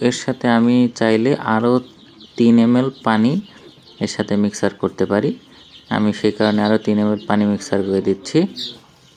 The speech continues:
দেখুন কীভাবে মিক্সার করি। এভাবে মিক্সার করে দেওয়ার পরে আমি এটাকে আবার একটু বরফ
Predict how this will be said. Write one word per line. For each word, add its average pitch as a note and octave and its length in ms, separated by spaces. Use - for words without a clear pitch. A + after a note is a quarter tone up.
দেখুন G#2 260
কীভাবে G#2 340
মিক্সার G#2 360
করি। G#2+ 220
এভাবে G#2+ 440
মিক্সার G#2 440
করে A2 240
দেওয়ার G#2+ 360
পরে G#2+ 460
আমি A#2 260
এটাকে A2+ 360
আবার A2+ 200
একটু A2 260
বরফ A2 340